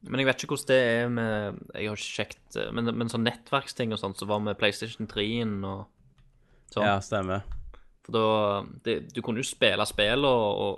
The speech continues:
Speaker 1: og sånt på den, men så var det noen restriksjoner at den var låst, eh, og nettverksetningene var låst eller noe sånt.
Speaker 2: Ja.
Speaker 1: Men jeg husker ikke, jeg husker ikke helt hva, hvordan det funker.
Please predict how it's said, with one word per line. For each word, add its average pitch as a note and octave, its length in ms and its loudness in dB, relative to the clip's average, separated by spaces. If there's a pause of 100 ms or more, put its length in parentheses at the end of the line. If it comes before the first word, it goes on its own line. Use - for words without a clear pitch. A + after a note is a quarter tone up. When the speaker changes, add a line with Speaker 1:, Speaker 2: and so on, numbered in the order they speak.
Speaker 1:
og G#2+ 80 -6
sånt B2 240 -2
på C#3+ 140 4
den, G#2+ 80 -2 (500)
men A2+ 80 -4
så A#2 120 -2
var G#2 120 4
det A2+ 80 0
noen G#2 460 -4
restriksjoner G#2+ 640 -2
at - 80 -6
den G2+ 160 -4
var F#2+ 80 -4
låst, G2 420 -4
eh, G2 280 -4 (840)
og G#2+ 80 -6
nettverksetningene A#2+ 800 -2
var G2 100 0
låst F#2+ 240 -4
eller G#2 160 -6
noe G2+ 60 -8
sånt. G2 180 -10
Speaker 2:
Ja. F2+ 380 -2 (1200)
Speaker 1:
Men G#2 100 -4
jeg G#2+ 80 -8
husker - 240 -6
ikke, G#2+ 160 -2
jeg G2+ 380 -8
husker - 180 -10
ikke G#2 140 -4
helt G2+ 240 -8
hva, G2+ 100 0 (240)
hvordan - 240 -10
det - 140 -8
funker. - 320 -12